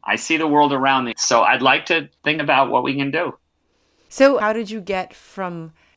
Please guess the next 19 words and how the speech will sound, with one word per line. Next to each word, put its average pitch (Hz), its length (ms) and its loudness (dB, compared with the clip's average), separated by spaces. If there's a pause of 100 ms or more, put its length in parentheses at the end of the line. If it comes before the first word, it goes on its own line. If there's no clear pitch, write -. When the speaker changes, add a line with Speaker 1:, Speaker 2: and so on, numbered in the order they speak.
(180)
Speaker 2:
your 190 360 -8
narrow 170 1200 -8 (420)
research 202 460 -12
topic 180 400 -10
to - 140 -20
more 165 200 -8
broadly 151 920 -8
kind 151 160 -16
of 147 60 -16
history 170 380 -10
and 156 100 -4
the 151 40 -4
role 147 180 -2
of 147 100 -8
humanity 151 760 -6
in 151 200 -10
the 147 80 -6
world 143 400 -6
now 151 400 -2